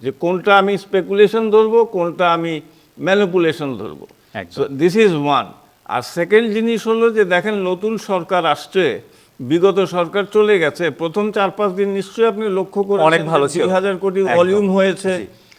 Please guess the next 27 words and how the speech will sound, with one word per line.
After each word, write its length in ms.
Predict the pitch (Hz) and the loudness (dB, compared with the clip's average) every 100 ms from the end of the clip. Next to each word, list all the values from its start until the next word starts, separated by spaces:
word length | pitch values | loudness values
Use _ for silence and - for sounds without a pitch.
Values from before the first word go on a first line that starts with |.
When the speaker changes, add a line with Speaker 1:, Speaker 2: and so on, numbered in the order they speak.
| _ _ _ - | _ _ _ -2
Speaker 1:
তার 140 | 151 | 0
মানে 140 | 170 196 | 0 -2
পুঁজিবাজারে 520 | 202 196 208 202 202 | -2 2 2 2 0
টাকা 380 | 202 196 202 196 | 0 0 4 2
আছে। 320 | - 196 196 - _ _ _ _ 101 | 2 -2 -2 -8 _ _ _ _ -8
আচ্ছা, 300 | 123 123 107 | -6 -4 -6
তারপরে 540 | 139 156 175 202 208 | 0 0 2 0 2
আপনি 240 | 190 196 208 202 | 0 -2 -4 -4
একদিনে 500 | 175 180 170 202 202 | -2 0 0 0 -2
তিনশো 400 | 202 196 190 208 | -2 -4 -2 -2
ইন্ডেক্সও 440 | 202 190 208 220 | 0 0 0 0
বেড়ে 260 | 208 208 202 | 2 4 4
যায়, 260 | 190 185 156 | 4 2 0
Speaker 2:
হুম, 140 | 147 | -4
হুম, 80 | 123 | -12
হুম। 80 | 101 _ _ | -18 _ _
Speaker 1:
তার 200 | 156 170 | 2 2
মানে, 400 | 190 202 208 214 - - _ 143 | 2 -2 0 -4 -6 -20 _ -14
আহ, 340 | 139 135 147 | -12 -14 -10
ভাইব্রেন্সি 760 | 139 180 180 208 202 214 214 208 - | -2 0 2 0 0 -4 -4 -6 -8
করার 300 | - 190 196 | -2 4 4
একটা 180 | 196 202 | 2 -2
Speaker 2:
হুম, 100 | 180 | -2
হুম, 80 | 202 | 0
Speaker 1:
সুযোগ 180 | 202 190 | 0 0
Speaker 2:
হুম। 100 | 175 | -2
Speaker 1:
আছে। 240 | 180 185 | -2 -8